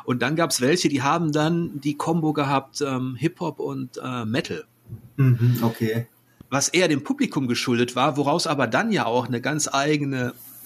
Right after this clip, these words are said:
Speaker 1: ja, eine, für eine kurze Zeit eine Musikrichtung entstanden ist, in der diese beiden Elemente dann, ne, also Run D M C und Aerosmith
Speaker 2: Mhm.
Speaker 1: und so, ne, äh, wo die beiden Elemente dann zueinander gefunden hat. Aber bevor ich mich jetzt hier in irgendwelchen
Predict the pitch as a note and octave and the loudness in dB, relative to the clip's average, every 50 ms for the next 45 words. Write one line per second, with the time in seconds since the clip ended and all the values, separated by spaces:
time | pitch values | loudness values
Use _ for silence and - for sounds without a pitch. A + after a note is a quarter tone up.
0 | - - - A2+ G#2+ - G2 C3 C#3+ B2+ B2 B2 - _ _ - - - - - | -18 -16 -12 -10 -8 -6 -4 -2 -2 -2 -4 -4 -6 _ _ -20 -20 -14 -6 -4
1 | D3+ C3+ - - G#3+ G#3+ - D#3+ C#3 - - E3 E3+ E3+ B2 C3 B2+ A#2+ A#2+ A#2+ | -4 -2 2 2 2 2 0 -2 -2 0 2 2 2 0 0 -4 -4 -4 -2 -2
2 | A2+ F#3 G3+ - C3 A#2+ - B2+ A2 G#2 A2 - - C#3 C3+ D#3 D3 B2+ A#2 - | -4 -4 -4 -4 -6 -6 -6 -6 -6 -4 -2 -2 0 0 0 0 -2 -4 -6 -6
3 | - A2+ A2 A#2+ B2 A#2+ A#2+ D3+ E3+ F3 F3 - C3+ C3+ D3+ E3 D3+ B2+ B2+ A#2+ | -4 -2 0 0 0 0 0 0 0 2 2 2 2 2 2 2 0 0 2 2
4 | G#2 A2 B2+ F3 F#3 F3+ C#3+ B2 A2+ A2+ G2+ G#2 C#3 D3 A#2+ A2 G2 G#2 F#2+ G#2+ | 2 2 2 2 2 0 0 0 0 0 0 -2 -2 0 0 -2 -2 -2 0 0
5 | A2+ A2 G#2 G#2 G2 G2+ - - - B2 B2 A#2+ A#2+ G2 G2 F#2+ G#2+ A2+ A#2 D3 | 0 0 0 -2 -2 -2 0 0 0 0 0 0 0 0 -2 -4 -2 0 2 4
6 | D3 C#3+ B2+ C#3+ D3 - C3 A#2+ G#2 - B2+ A2 G2+ A2 C#3+ G3 - - - - | 6 6 6 6 4 2 0 -2 -4 -2 -2 0 0 0 0 0 -2 -6 -8 -6
7 | - - - - - - A#2+ A#2 A#2 A2+ A2 A2+ A#2 A2 B2 A#2+ B2 D#3 F3 C3+ | -4 -4 -6 -6 -6 -4 -2 0 2 2 2 0 0 2 0 0 2 0 0 0
8 | - C#3 C#3+ D3 D3+ C#3+ C3 C3+ A#2 A#2 C3 D3+ E3+ - C#3 C3 B2 B2 A#2+ A#2+ | 2 2 2 2 2 2 2 2 2 2 2 0 0 -2 -2 -2 -2 -2 -2 -4
9 | A#2+ - _ _ _ _ _ _ - - - C3+ A#2+ C3+ E3 E3+ C3 A2 G2+ - | -6 -10 _ _ _ _ _ _ -8 -4 -2 0 2 2 2 2 2 0 -2 -4
10 | - A2+ G2 - - G#2 G2 G2+ G#2+ - - C3+ D3 D#3 C#3+ D3 D3 - - - | -6 -6 -6 -6 -6 -4 -4 -4 -4 -4 -2 -2 0 2 2 0 -2 -6 -12 -14
11 | - - - - - - - F3 F#3+ F#3+ D3+ - C#3 A#2+ - C3+ C3 - - - | -16 -8 -4 -4 -4 -2 0 0 0 0 0 -2 -4 -2 0 0 0 0 0 0
12 | D3+ C#3+ C#3+ D#3+ F3+ F#3 F3 B2 - C3 C#3 D3+ - - F#2+ G#2+ F3 | 0 0 2 2 2 2 2 2 2 2 2 2 0 -2 -2 -4 -4